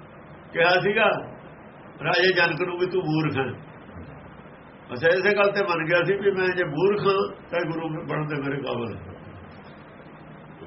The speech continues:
ਜੇ ਜਾਣਦਾ ਮੇਰੇ, ਮੈਂ ਮੂਰਖ ਹਾਂ, ਤਾਂ ਇਹ ਮੇਰੇ ਗੁਰੂ ਬਣਨ ਦੇ ਕਾਬਿਲ ਹੈ।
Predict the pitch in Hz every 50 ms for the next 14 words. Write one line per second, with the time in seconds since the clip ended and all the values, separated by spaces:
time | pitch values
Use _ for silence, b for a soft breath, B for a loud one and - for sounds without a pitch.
0 | 87 87 90 - - - - - - - - - - - - - - - - -
1 | - - - - - - - - - - - 214 240 240 262 247 247 214 196 202
2 | 226 240 240 254 269 262 262 247 247 233 226 214 220 220 220 208 208 208 208 202
3 | 190 202 226 240 233 220 214 208 202 202 190 190 185 180 175 165 165 165 160 151
4 | 147 131 127 131 127 123 147 147 123 123 120 123 139 131 104 80